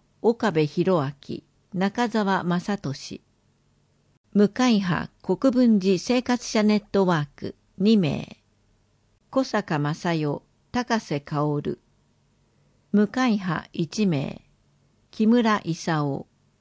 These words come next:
各議案に対して議長を除き、反対の議員のみお伝えします。議案三件。議案第八十一号、副市長の選任について。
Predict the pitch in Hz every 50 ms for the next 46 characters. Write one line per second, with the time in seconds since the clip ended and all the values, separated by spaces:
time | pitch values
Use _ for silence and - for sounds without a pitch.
0 | _ _ _ _ _ _ _ _ _ _ _ _ _ _ _ _ _ _ _ _
1 | _ _ _ _ _ _ _ - 254 254 254 - 208 190 165 165 190 208 220 220
2 | 214 208 208 202 - 208 202 180 175 - - - 156 151 147 - _ _ - 165
3 | 208 254 240 - 233 202 185 170 156 156 160 165 151 180 165 - - - 165 160
4 | - - _ _ _ _ - 240 247 254 247 247 247 240 233 220 226 220 196 190
5 | 240 233 220 196 175 170 190 208 196 175 170 170 - - 165 - - - - 175
6 | 160 156 165 - - 160 147 143 143 151 - - - - _ _ _ _ _ _
7 | _ _ _ _ _ _ _ _ _ _ _ _ _ _ _ _ - 170 185 202
8 | 220 240 247 233 226 214 208 190 233 247 - - - - - 247 240 214 202 -
9 | - - 143 135 - - - - _ _ _ _ _ _ _ _ _ _ _ _
10 | _ _ _ _ _ _ _ _ _ _ _ _ _ - 180 190 208 226 233 233
11 | 220 214 196 - - 180 170 226 240 220 190 196 196 175 180 - - 240 214 -
12 | 254 240 233 226 202 - - 220 196 160 156 143 139 131 135 - _ _ _ _
13 | _ _ _ _ - - - - 262 262 247 - - - - 226 196 175 147 139
14 | 139 151 - - 220 220 226 220 208 196 190 185 175 175 - - - 175 151 139
15 | _ - - -